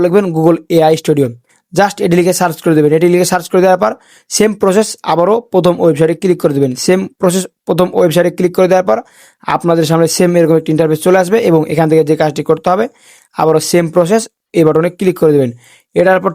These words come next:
ট্যাপ করে দেওয়ার পর এখান থেকে যে কাজটি করতে হবে আপনাদের, দেখতে পাচ্ছেন Gemini স্পিড জেনারেটর, just আপনারা এটার উপর ট্যাপ করে দেবেন। এটার উপর ট্যাপ করে দেওয়ার পর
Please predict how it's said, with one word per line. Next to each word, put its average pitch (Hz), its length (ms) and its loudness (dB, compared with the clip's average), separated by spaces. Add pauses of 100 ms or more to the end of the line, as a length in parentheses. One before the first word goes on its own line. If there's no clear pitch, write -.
ট্যাপ 190 220 0
করে 196 140 2
দেওয়ার 208 180 2
পর 202 140 0
এখান 170 160 0
থেকে 165 120 2 (100)
যে 170 60 2 (100)
কাজটি 170 320 -2
করতে 170 200 0
হবে 170 160 2
আপনাদের, 175 300 -2 (580)
দেখতে 170 320 -2
পাচ্ছেন 170 240 2 (640)
Gemini 180 400 2 (540)
স্পিড 190 360 -2
জেনারেটর, 156 380 0 (240)
just 180 260 0
আপনারা 185 200 -2 (120)
এটার 165 200 2
উপর 185 120 -2 (160)
ট্যাপ 170 200 0
করে 165 160 4
দেবেন। 139 160 0 (380)
এটার 180 260 2
উপর 180 100 -2 (120)
ট্যাপ 185 220 0
করে 185 140 0
দেওয়ার 190 180 2
পর 196 60 0